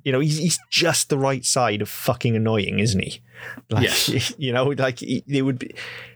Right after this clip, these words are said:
Speaker 1: there would be a danger, I think, to push him so far into stupidity that
Speaker 2: Oh, yeah.
Speaker 1: that it, he would just be annoying. But they don't. They always manage to keep him just on the right side of that line, just on the right side
Speaker 2: Yeah.
Speaker 1: of heroism.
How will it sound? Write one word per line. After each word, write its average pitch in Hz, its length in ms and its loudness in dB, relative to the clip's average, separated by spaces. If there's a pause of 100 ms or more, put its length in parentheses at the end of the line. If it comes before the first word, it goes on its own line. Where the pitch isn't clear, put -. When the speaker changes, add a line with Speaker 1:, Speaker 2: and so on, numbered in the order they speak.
(100)
Speaker 1:
there 151 180 2
would 147 120 2
be 147 120 0
a 139 40 0
danger, 135 540 2
I 107 80 2
think, 98 460 -2 (380)
to 117 100 4 (180)
push - 300 0
him 117 280 0 (100)
so 131 560 2
far 113 380 2
into 101 240 0
stupidity 92 880 0 (460)
that 113 160 0
Speaker 2:
Oh, 170 160 0
yeah. 98 260 0 (220)
Speaker 1:
that 117 280 2
it, 120 220 0
he 117 140 4
would 113 160 2
just - 220 0
be 110 140 2
annoying. 110 320 2
But - 160 -4
they 120 100 2 (120)
don't. 104 340 0
They 113 100 2
always 120 320 0
manage 110 360 0
to 104 80 0
keep - 240 0
him 107 160 2
just 135 460 0
on 120 120 2
the 110 80 2
right 101 300 2
side 101 400 2
of - 60 -6
that 98 240 0
line, 95 300 0
just 120 200 0
on 120 80 2
the 120 80 0
right 117 320 0
side 107 180 2
Speaker 2:
Yeah. 101 60 0
Speaker 1:
of 101 100 -4
heroism. 98 580 0